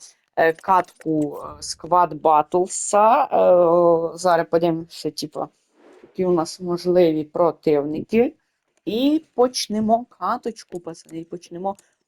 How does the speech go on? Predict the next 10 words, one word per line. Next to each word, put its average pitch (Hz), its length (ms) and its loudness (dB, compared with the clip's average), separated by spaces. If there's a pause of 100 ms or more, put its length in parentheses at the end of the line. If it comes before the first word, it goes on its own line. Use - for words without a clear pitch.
Ой-ой-ой, 175 540 -10
позиції, - 480 -12
які 165 160 -12
тут - 120 -20
класні 170 300 -12
челіки 214 460 -12
є. 147 180 -10 (580)
М, 165 220 -12
онлайн 165 680 0
зараз. 165 640 0